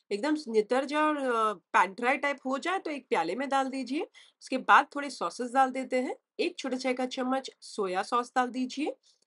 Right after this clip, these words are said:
एक छोटा चाय का चम्मच ग्रीन चिली सॉस, आधा छोटा चाय का चम्मच घर पर पीसा हुआ काली मिर्चों का पाउडर, वन फोर्थ छोटा चाय का चम्मच सिरका, एक छोटा चाय का चम्मच अदरक लहसुन का पेस्ट डाल दीजिए,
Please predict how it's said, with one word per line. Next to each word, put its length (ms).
एक 220
छोटा 260
चाय 180
का 160
चम्मच 460
ग्रीन 340
चिली 340
सॉस, 520
आधा 220
छोटा 220
चाय 160
का 100
चम्मच 320
घर 240
पर 180
पीसा 340
हुआ 420
काली 200
मिर्चों 280
का 140
पाउडर, 340
वन 140
फोर्थ 260
छोटा 220
चाय 140
का 120
चम्मच 400
सिरका, 540
एक 280
छोटा 200
चाय 160
का 100
चम्मच 300
अदरक 280
लहसुन 260
का 140
पेस्ट 360
डाल 240
दीजिए, 500